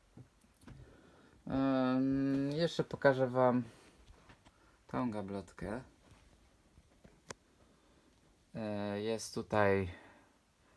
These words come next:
ciężarówka marki Pegaso, ciągnik siodłowy razem z naczepą.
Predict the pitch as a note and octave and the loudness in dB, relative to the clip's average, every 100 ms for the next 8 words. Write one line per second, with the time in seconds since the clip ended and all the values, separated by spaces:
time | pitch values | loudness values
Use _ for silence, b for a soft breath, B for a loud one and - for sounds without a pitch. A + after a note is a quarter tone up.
0 | B B B _ - - A2 A2 A2 G#2+ | B B B _ -10 -2 0 4 4 2
1 | - A2 G#2 G2+ - - G#2 G2 A2+ A2+ | 0 0 2 2 0 -6 -2 2 4 4
2 | A2 - G#2 G2+ G2 - G#2 A2+ A#2+ A2 | 0 -2 -2 -2 -6 -8 0 2 2 2
3 | G2+ F#2+ F#2+ F#2+ F#2+ G2 - B2+ - A#2 | 2 2 0 -4 -2 -4 -2 -2 0 0